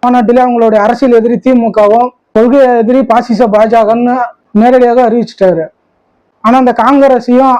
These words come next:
அனைத்து இந்திய அண்ணா திராவிட முன்னேற்ற கழகத்தையும் அவர் விமர்சிக்கவே இல்லை. கேட்டோன்னா, அவங்க என்ன ஆட்சியிலேயே இருக்கிறாங்க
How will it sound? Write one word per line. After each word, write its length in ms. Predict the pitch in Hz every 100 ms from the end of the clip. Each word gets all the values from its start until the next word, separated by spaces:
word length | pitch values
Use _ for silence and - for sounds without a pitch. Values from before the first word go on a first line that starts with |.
| -
அனைத்து 280 | 208 247 233
இந்திய 160 | 247 233
அண்ணா 140 | 226
திராவிட 300 | 233 233 226
முன்னேற்ற 320 | 220 214 202
கழகத்தையும் 300 | 208 208 208
அவர் 140 | 233 214
விமர்சிக்கவே 540 | 214 233 226 214 208
இல்லை. 220 | 185 165 - _ _ _ _ _ -
கேட்டோன்னா, 340 | 262 269 254 262
அவங்க 140 | 247
என்ன 140 | 240 240
ஆட்சியிலேயே 400 | 240 269 240 214
இருக்கிறாங்க 560 | 190 196 190 208 190